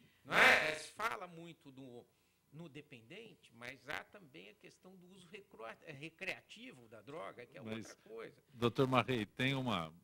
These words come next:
Speaker 2: uma situação na Europa, uma cidade que é famosa por isso,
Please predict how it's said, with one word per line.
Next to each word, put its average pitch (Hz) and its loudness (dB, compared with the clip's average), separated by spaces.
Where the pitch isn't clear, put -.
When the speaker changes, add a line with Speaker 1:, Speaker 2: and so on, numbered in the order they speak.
Speaker 2:
uma 107 -14
situação 107 0
na 101 2
Europa, 107 4
uma 98 -10
cidade 90 -4
que - -8
é 92 -4
famosa 95 0
por 110 -2
isso, 143 4